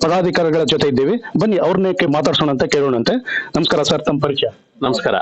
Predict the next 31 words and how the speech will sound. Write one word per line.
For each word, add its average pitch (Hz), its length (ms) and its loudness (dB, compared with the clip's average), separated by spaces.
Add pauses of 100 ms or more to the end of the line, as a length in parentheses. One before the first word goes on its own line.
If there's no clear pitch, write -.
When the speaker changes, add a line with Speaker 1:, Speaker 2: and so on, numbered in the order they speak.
(160)
Speaker 2:
ನಾನು 123 420 0
ಅವಿನಾಶ್ 120 460 0
ಪಾಳೆಗಾರ್ 101 380 2
ಅಂತ, - 160 -2 (680)
ಇಂಗ್-, 120 260 0
ಇಂಟರ್‌ನ್ಯಾಷನಲ್ 117 600 0
ಲಿಂಗಾಯತ್ 113 380 0
ಯೂತ್ 107 140 -2
ಫೋರಂ, 104 460 0
ಆ, 95 400 0
ಆ, 98 120 0
ಇನ್ನ 101 160 0 (420)
ಸಂಸ್ಥಾಪಕ. 92 600 -2 (520)
ನನ್ 101 140 0
ಜೊತೆಗೆ 107 280 0
ಇವತ್ತು 107 380 0
ಶಿವಪ್ರಸಾದ್ 104 580 -2
ತಾಲೂರ್ 101 360 0
ಅವರು 95 160 0
ಇದ್ದಾರೆ, 90 280 0
ಅವರು 104 560 -2
ಐ 98 40 0
ಲೈಫಿನ 98 420 -2
ಸಂಸ್ಥಾಪಕರು. 92 760 -2 (480)
ಹುಬ್ಳಿ 107 540 0
ಚಾಪ್ಟರಿನ 101 500 -2 (100)
ಅಧ್ಯಕ್ಷರಾದಂತ 95 680 0 (200)
ಜಗದೀಶ್ 98 380 0
ನಾಯಕ್ 95 280 -2
ಅವರು 85 120 2
ಇದ್ದಾರೆ. 85 460 -2